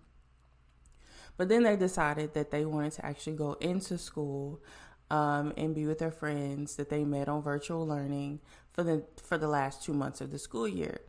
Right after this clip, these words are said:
So, um, my schedule has completely changed, um, based on their schooling. And so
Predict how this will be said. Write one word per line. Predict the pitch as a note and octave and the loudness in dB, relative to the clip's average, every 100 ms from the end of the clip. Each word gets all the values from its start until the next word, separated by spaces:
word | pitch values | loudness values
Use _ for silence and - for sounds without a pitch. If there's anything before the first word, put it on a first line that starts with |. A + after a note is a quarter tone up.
| - - - - - | -20 -20 -20 -20 -12
So, | - - G3 F#3+ F3+ F3 E3+ - | -8 2 6 8 8 4 2 2
um, | E3+ D#3+ D#3+ E3+ | 4 6 4 4
my | G3 | 4
schedule | A#3+ - G3 F3 F3 | 4 2 2 4 2
has | F3 D#3+ D#3 | 2 0 0
completely | E3+ E3+ - G#3+ A#3 D4 A3+ F#3+ | -4 -4 -2 2 2 2 0 0
changed, | - E3 D3+ D3 D3+ D#3 - - - | 0 2 2 2 0 -4 -8 -2 2
um, | D#3+ D3+ D3 | 2 2 0
based | D#3 D#3 D#3+ - | 0 0 -2 -6
on | - D#3 D3+ D3 D#3 D#3 | -4 -2 0 0 -2 0
their | D#3+ F3+ | 0 0
schooling. | F#3 - D#3 D3+ D3 C#3+ D3 - - - - - | -2 -4 -2 0 -2 -2 -4 -8 -20 -20 -20 -2
And | E3 D#3+ | 0 0
so | D#3 D3+ D3 C#3+ D3 D3+ | 0 0 0 -2 -2 -4